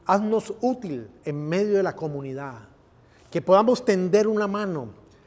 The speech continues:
a aquellos que estén necesitados, que podamos hacer una oración, que podamos dar un consejo, que podamos escuchar a quien está necesitado.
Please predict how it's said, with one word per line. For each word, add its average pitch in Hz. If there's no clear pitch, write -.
a 135
aquellos 185
que 151
estén 170
necesitados, 135
que -
podamos 196
hacer 196
una 196
oración, 175
que 160
podamos 180
dar 185
un 185
consejo, 165
que 185
podamos 214
escuchar 214
a 147
quien 165
está 196
necesitado. 180